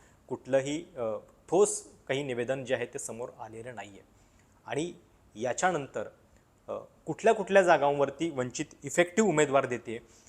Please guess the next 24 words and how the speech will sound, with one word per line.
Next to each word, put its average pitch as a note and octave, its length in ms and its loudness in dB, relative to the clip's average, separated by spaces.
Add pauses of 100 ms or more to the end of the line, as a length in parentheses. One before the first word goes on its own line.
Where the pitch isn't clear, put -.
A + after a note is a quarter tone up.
(160)
हे D3 60 2
सुद्धा B2+ 220 0
आपल्याला A#2+ 240 -2
बघावं G#2+ 300 -12
लागेल. F#2+ 180 -18 (280)
आणि D#3 220 -4
एकूण G#3 320 2
जर G3+ 140 4
आपण F#3+ 280 4
स्थिती E3 300 -2
बघितली, C3 400 0 (540)
अ, A2 120 -4 (840)
महाविकास F3+ 580 4
आघाडीमध्ये C#3 600 0 (920)
प्रकाश A3 360 6
आंबेडकर F#3+ 400 4
यांना F3+ 300 4
सोबत D#3+ 300 4
घेण्यावरून D3+ 420 -2
इतका D3 260 -2
वेळ C3+ 180 2
लागला, B2 280 -2 (360)
तिकडे C#3+ 280 0
महायुतीनं D3 680 -2